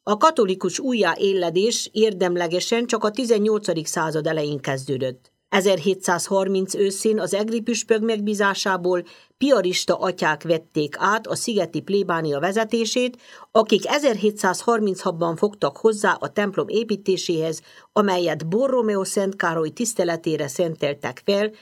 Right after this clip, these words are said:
mely manapság az egyetlen még meglévő katolikus templom a városban. Borromeo Károly a milánói hercegség egyik legnevezetesebb családjából származott, amelynek a Lago Maggiore mentén kastélyai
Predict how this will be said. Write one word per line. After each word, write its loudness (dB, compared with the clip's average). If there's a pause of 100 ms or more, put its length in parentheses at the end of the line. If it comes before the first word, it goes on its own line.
(260)
mely 4
manapság 0
az 0
egyetlen 0
még 0
meglévő 0
katolikus -2
templom -2
a -4
városban. -4 (600)
Borromeo 4
Károly 2 (100)
a 4
milánói 2
hercegség -2
egyik 0
legnevezetesebb -2
családjából -2
származott, -2 (380)
amelynek 2
a 0
Lago 2
Maggiore 2
mentén 0
kastélyai 0